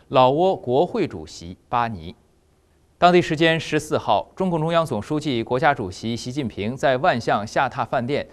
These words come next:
会见老挝奔舍纳家族友人。时光回溯到上世纪六十年代，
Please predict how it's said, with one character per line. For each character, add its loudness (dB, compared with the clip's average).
会 2
见 0
老 0
挝 0
奔 4
舍 -6
纳 0
家 2
族 -6
友 -8
人。 -16
时 0
光 6
回 0
溯 -4
到 2
上 0
世 -8
纪 -6
六 -4
十 -8
年 -12
代， -6